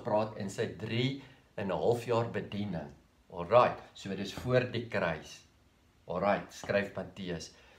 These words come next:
moet dit nie vergeet nie. Nou, ek lees veel Afrikaans en ek hou nie baie daarvan nie. Ek lees oor die algemeen my Engelse goed. Baie vertalings sê goed. Kyk wat sê die Grieks en die Hebreëus en die Afrikaans. Nou, die Afrikaans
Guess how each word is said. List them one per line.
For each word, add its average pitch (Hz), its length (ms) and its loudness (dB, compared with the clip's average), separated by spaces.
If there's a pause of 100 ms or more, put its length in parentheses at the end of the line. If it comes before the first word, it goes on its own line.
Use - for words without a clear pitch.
(100)
moet 90 180 -8
dit 101 160 -4
nie 147 160 -2
vergeet 82 540 -8
nie. 78 140 -12 (360)
Nou, 147 380 8 (420)
ek 110 180 2
lees 117 260 4
veel 123 200 2
Afrikaans 120 800 2
en - 80 -6
ek 80 160 -2
hou 82 140 -4
nie 117 120 0
baie 95 360 -2
daarvan 127 340 0
nie. 147 140 -4 (260)
Ek 87 180 -8
lees 92 300 -2
oor 95 120 -6
die - 180 -6
algemeen 110 580 2
my 82 220 0
Engelse 104 460 -4
goed. - 360 -6 (680)
Baie 98 240 6
vertalings 127 800 2
sê 113 100 -4
goed. - 320 -2
Kyk 113 220 0
wat 147 180 -6
sê 170 140 2
die 170 100 -4
Grieks - 400 -8
en 156 80 0
die 151 80 2
Hebreëus 123 340 -4 (220)
en 92 120 -8
die 87 60 -4
Afrikaans. 90 580 -8 (340)
Nou, 90 120 -6
die 101 100 0
Afrikaans 143 800 2